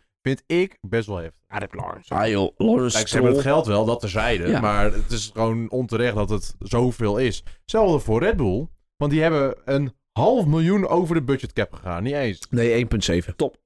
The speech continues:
Speaker 1: Nee, toch?
Speaker 3: Oh, stop.
Speaker 1: Oh.
Speaker 3: Hier ga ik jullie weer corrigeren. Red Bull is inderdaad één punt zeven miljoen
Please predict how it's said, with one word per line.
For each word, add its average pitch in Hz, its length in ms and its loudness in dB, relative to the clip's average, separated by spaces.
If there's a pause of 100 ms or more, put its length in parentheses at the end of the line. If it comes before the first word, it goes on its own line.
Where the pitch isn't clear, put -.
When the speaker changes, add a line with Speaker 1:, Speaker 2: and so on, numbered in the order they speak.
(140)
Speaker 1:
Nee, 107 420 -4
toch? 117 180 -2
Speaker 3:
Oh, - 120 -20
stop. - 460 -2 (140)
Speaker 1:
Oh. 87 140 -20 (380)
Speaker 3:
Hier 147 180 0
ga 151 80 -2
ik 139 100 -4
jullie 135 160 0
weer 123 100 0
corrigeren. 113 500 -4 (520)
Red 175 160 0
Bull 214 160 2
is 196 60 2
inderdaad 143 480 0
één 165 280 0
punt 143 180 0
zeven 127 380 0
miljoen 127 360 2